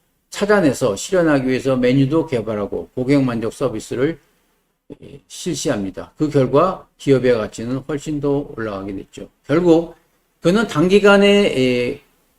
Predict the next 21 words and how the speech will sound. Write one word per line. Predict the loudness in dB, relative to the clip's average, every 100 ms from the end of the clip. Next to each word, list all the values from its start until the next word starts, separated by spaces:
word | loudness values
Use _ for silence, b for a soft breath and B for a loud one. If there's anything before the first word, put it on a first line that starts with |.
| _ _ _ _ _ _ _ -2
본은 | 2 2 2
이익에 | 2 2 4 2 2
관심 | 0 0 0 -4
없고 | -4 -6 -12 -12 0 2 2 0
장기를 | -2 2 2 2 2 0
위해서 | -4 -4 -4
노력한 | -2 -4 -4 -8 -8
덕택에 | -12 -18 _ -6 -2 -4 -6 _ _ _ -8
이천십 | -2 0 0 -2 0
년도에 | 0 2 0 0
사상 | -2 -2 -2 -2 -4
최대 | -4 -2
매출인 | -2 -2 -6 -6
십일 | -6 -8 -8 -8
조 | -2 0 2
원을 | 0 0 0 -2 -2
기록하면서 | -8 -8 -8 -8 -6 -6 -6 -8 _ _ _
제이의 | -2 0 0 -2 -4 -4
전성기를 | -6 -6 -6 -6 -6 -8
맞게 | -10 -12 -14
됩니다. | -14 -20